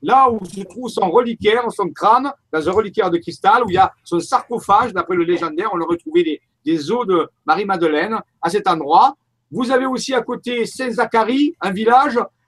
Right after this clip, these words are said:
avec l'église Saint-Jean-Baptiste, qui est un personnage aussi très important dans les évangiles. Et Saint-Zacharie, Zacharie, ça veut dire la mémoire. C'est le mot qui veut dire la mémoire, se rappeler. Se rappeler de quoi ? C'est ça qui est important. Et vous avez aussi Plan d'Ops, où il y a la grotte Sainte-Baume,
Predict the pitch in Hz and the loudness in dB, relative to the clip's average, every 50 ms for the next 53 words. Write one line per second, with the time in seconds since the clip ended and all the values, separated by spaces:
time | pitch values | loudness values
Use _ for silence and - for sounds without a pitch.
0 | _ _ - 160 175 208 220 226 226 175 202 247 226 208 175 - - 262 269 254 | _ _ -2 2 2 2 2 0 -2 -2 -4 -6 -4 -6 -6 -8 -8 -8 -6 -4
1 | 202 220 233 220 220 202 202 - 254 277 302 254 - - 185 175 170 165 180 165 | -2 -2 -2 0 -2 -2 -2 -4 -4 -2 -2 -2 -2 -4 -6 -6 -4 -6 -4 -4
2 | 196 185 - 202 196 196 180 175 170 170 180 170 - - 233 254 247 226 208 190 | -4 -4 -4 -4 -4 -2 0 -2 -2 -4 -6 -10 -10 -8 -6 -2 0 0 0 0
3 | 175 170 165 147 175 160 151 - 190 180 165 156 156 147 147 151 143 139 135 131 | 0 -2 -4 -4 -6 -8 -6 -4 -4 0 2 2 2 2 0 -2 -2 -4 -4 -2
4 | 202 277 302 302 294 - _ _ _ _ _ _ _ - - 220 226 220 214 - | 0 0 0 0 0 -4 _ _ _ _ _ _ _ 2 4 6 6 6 4 0
5 | 269 262 220 240 254 247 226 208 220 269 247 247 247 247 - 254 262 240 240 220 | -4 -2 2 2 2 2 2 0 2 2 0 0 -2 -2 -2 -4 -4 -4 -4 -4
6 | 208 254 233 220 202 190 190 214 220 202 202 202 190 180 156 147 - - - - | -2 0 2 2 2 2 2 0 0 0 2 4 6 6 6 6 4 0 -4 -4
7 | 165 170 208 226 - 175 185 208 226 196 175 175 185 180 185 196 190 190 175 165 | -4 -4 -4 -4 -6 -6 -4 -2 0 0 2 2 2 2 0 -2 -2 -2 -2 -2
8 | - - 196 - - - - 208 208 190 180 - - _ _ _ _ _ - - | -4 -6 -2 0 0 0 0 0 4 4 4 4 2 _ _ _ _ _ -6 -4
9 | 170 175 190 190 214 226 247 190 190 - - 202 214 196 - - _ _ _ _ | 0 0 0 0 0 -4 0 0 0 0 0 2 2 2 2 0 _ _ _ _
10 | - 143 131 262 240 170 175 160 131 143 135 131 202 247 285 - _ _ _ _ | -10 -4 -2 -2 0 0 -2 -4 -4 -6 -4 0 0 0 0 -2 _ _ _ _
11 | _ _ _ _ - 262 277 294 277 226 233 _ _ _ - 165 247 247 226 226 | _ _ _ _ -4 0 2 2 2 2 -2 _ _ _ -8 -4 -2 2 4 4
12 | 220 226 202 185 180 - 247 262 - - 214 240 226 202 202 226 254 262 - - | 4 2 -2 -2 -4 -4 -4 -6 -4 0 0 0 2 4 4 4 4 4 2 -4
13 | 214 190 180 175 208 220 208 190 170 139 151 226 262 240 - 175 - - 202 175 | -8 -4 0 2 2 4 4 2 0 2 2 2 2 2 0 -6 -6 -6 -6 -4
14 | 190 185 165 175 214 247 254 226 | -4 -2 0 4 4 4 4 2